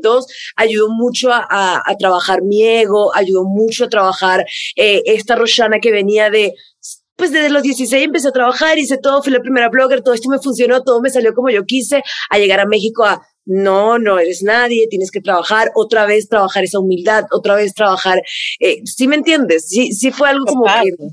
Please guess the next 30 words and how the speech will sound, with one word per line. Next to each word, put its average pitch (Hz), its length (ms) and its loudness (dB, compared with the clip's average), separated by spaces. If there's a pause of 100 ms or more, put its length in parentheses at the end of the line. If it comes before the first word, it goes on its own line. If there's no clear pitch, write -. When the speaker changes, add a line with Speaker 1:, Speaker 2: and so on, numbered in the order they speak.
(220)
Speaker 1:
trabajó 240 420 0
mucho 294 300 0
espiritualmente 233 840 0
para 240 180 0
mí, 202 140 -2
creo 220 160 0
que 233 100 -2
México 208 380 0
más 202 180 -2
que 247 80 -4
profesionalmente 214 800 0 (300)
también 196 360 2
me 214 100 2
ayudó 202 200 2
mucho 185 260 -2
espiritualmente 185 840 0
a 196 120 0
cambiar 175 580 0 (100)
mi 208 180 0
esencia 190 560 0
y 202 80 2
a, 175 180 2
y 185 140 0
a 175 60 2
encontrar 180 400 0
una 214 100 2
Roshana 196 300 0
mucho 196 240 -2
más 190 160 -2
calmada. 156 560 0